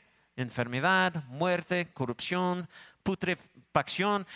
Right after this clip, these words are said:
eh, esparciéndose, infectan-, infectando a, a nuestra tierra. El suelo es maldecido. Hay enfermedad, hay muerte, hay dolor, hay pecado. Y de hecho Jesús dijo en el libro de Juan,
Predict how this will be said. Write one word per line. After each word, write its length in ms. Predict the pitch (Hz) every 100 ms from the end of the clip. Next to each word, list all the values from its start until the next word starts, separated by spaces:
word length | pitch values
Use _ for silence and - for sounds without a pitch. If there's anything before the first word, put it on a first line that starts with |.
| - -
eh, 340 | 175 160 175
esparciéndose, 1120 | 170 - 180 175 - 214 226 220 214 208 180 -
infectan-, 720 | 170 175 - 190 - 202 214 208
infectando 840 | 190 190 - 196 - 202 214 214
a, 220 | 208 190 190
a 40 |
nuestra 300 | 190 202 214
tierra. 520 | 214 254 262 294 - _ _ _ _ _ _ _ _ _ _ _ _ _ _
El 120 | 202
suelo 440 | 196 - 262 277 262
es 120 | 190
maldecido. 540 | 233 247 - 269 247
Hay 140 | 180 190
enfermedad, 640 | 180 175 160 160 208 240 175
hay 140 | 151
muerte, 480 | 165 220 226 233 226
hay 160 | 175
dolor, 400 | 160 156 196 233 -
hay 140 | 175
pecado. 440 | - 165 214 240 240 - -
Y 100 | 202
de 200 | 185 220
hecho 200 | - 240
Jesús 420 | 214 208 214 226
dijo 320 | 247 254 254
en 140 | 233 208
el 140 | 208
libro 240 | 220 220 214
de 80 |
Juan, 400 | 208 269 254 247